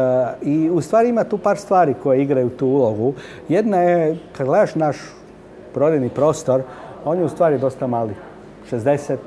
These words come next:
možda osamdeset, možda negdje sto metara, ali u stvari nije od gume, tako da on ima limitirani prostor u kojem mi moramo složiti optimalnu ponudu. Kada govorimo o optimalnoj ponudi, u stvari veliki dio tih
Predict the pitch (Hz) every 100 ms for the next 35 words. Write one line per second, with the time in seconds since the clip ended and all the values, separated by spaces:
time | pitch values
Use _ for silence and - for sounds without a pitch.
0 | 113 113 110 110 - 117 131 127 110 120
1 | 120 127 135 131 - 156 143 139 131 120
2 | 123 - - 147 156 151 185 175 190 165
3 | 165 147 - - 135 123 - 131 135 131
4 | 131 151 156 165 151 139 135 127 165 143
5 | 127 156 175 175 139 - 147 156 151 175
6 | 165 131 - 160 131 147 135 - 123 120
7 | 117 120 127 98 101 107 - - - -
8 | 123 127 208 285 233 156 165 165 156 131
9 | 123 - 165 143 127 123 - 156 139 135
10 | 220 190 - 131 151 135 - 143